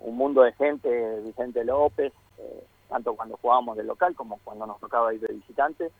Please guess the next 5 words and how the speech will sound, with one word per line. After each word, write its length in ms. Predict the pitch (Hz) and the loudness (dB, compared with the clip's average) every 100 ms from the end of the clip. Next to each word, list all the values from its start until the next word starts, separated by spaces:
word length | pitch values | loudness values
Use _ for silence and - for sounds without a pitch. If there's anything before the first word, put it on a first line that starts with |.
| _ _ - | _ _ -14
así 200 | - 262 | -12 -2
que, 280 | 156 139 123 - _ _ _ - | 2 2 0 -8 _ _ _ -8
eh, 360 | 104 104 104 98 - _ _ _ _ _ - | -6 -4 -6 -10 -20 _ _ _ _ _ 8
hoy, 340 | 156 147 120 _ _ _ - | 10 8 0 _ _ _ -14
eh, 280 | 127 113 | -12 -12